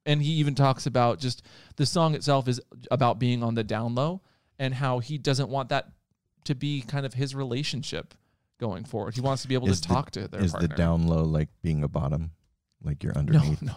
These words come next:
Speaker 1: no. No, like being D L, like you're, you're discreet.
Speaker 2: Yeah, D L, that helped. Yeah. <laughs>
Speaker 1: D L, down low, discreet. Wait, what?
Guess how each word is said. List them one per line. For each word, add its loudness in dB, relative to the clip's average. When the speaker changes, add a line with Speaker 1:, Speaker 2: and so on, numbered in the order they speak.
Speaker 1:
no. -8
No, -2
like -2
being 4
D 6
L, 6
like 4
you're, 6
you're 4
discreet. 2
Speaker 2:
Yeah, 6
D 4
L, 4
that 2
helped. -2
Yeah. -2
<laughs> -2
Speaker 1:
D 4
L, 6
down 6
low, 6
discreet. 2
Wait, 6
what? 6